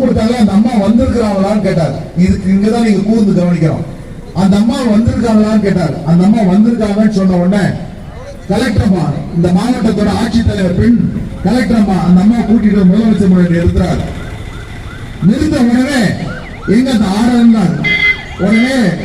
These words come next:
கலெக்டர் அம்மா வந்து ஒரு வெள்ளை பேப்பர்ல அரசாங்கத்தோட ஆர்டர் அடிச்சுக்கிறாங்க, என்னன்னு எங்களுக்கும் தெரியல. உன் அரசாங்கம் முத்திரையிட்டு ஆர்டர் காப்பி. உடனே அந்த அம்மா கையில கொடுக்குறாங்க. எங்களெல்லாம் கூப்பிட்டாங்க, எம் பி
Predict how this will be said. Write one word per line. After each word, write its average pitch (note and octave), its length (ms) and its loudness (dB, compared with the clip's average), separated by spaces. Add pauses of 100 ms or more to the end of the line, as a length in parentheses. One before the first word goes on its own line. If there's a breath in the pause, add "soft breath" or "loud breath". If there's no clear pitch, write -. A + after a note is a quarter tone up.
கலெக்டர் A3 340 2
அம்மா G#3+ 220 4
வந்து A3 160 0 (180)
ஒரு F3 140 2
வெள்ளை A#3+ 260 2
பேப்பர்ல G3 400 0 (500)
அரசாங்கத்தோட A3 640 0 (160)
ஆர்டர் A#3 260 0
அடிச்சுக்கிறாங்க, F3+ 540 2
என்னன்னு A3+ 300 4
எங்களுக்கும் G3 360 0
தெரியல. F#3 260 -2 (560)
உன் F3 180 2
அரசாங்கம் G#3+ 580 2
முத்திரையிட்டு G3+ 560 0 (420)
ஆர்டர் A3+ 280 0
காப்பி. F3+ 280 0 (560)
உடனே G#3 360 2
அந்த G3 160 0
அம்மா A3+ 160 4
கையில G3+ 240 2
கொடுக்குறாங்க. G3 380 0 (180)
எங்களெல்லாம் G3+ 340 -2
கூப்பிட்டாங்க, F#3 400 0 (280)
எம் F#3+ 120 2
பி A#3+ 80 4